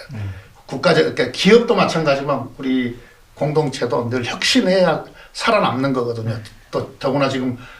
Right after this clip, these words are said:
Speaker 2: 국제사회가 치열하게 경쟁하고 있기 때문에. 근데 이 혁신을 통해서 성장한 이 과실이 공정하지 않게, 처음에 말했던 공정하지 않게 누군가에게 독점된다고 한다면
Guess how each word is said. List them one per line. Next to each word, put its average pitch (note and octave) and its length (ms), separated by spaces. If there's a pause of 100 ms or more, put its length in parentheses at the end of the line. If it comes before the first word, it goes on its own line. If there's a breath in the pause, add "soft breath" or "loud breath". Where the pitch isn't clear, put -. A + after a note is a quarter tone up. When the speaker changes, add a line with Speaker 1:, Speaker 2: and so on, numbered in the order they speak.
(120)
Speaker 2:
국제사회가 B2+ 520
치열하게 G3 540
경쟁하고 B2+ 580
있기 A2+ 300
때문에. G2+ 340 (500 loud breath)
근데 G3 200
이 F#3+ 200
혁신을 B3 640
통해서 G#3 880 (160 loud breath)
성장한 A3 800 (260)
이 B3 300
과실이 C#3 880 (800 loud breath)
공정하지 F3 640
않게, C3+ 240
처음에 G3 220
말했던 D#3 340
공정하지 D#3 580
않게 B2+ 520 (460 loud breath)
누군가에게 G3+ 760
독점된다고 C#3+ 960
한다면 C#3 560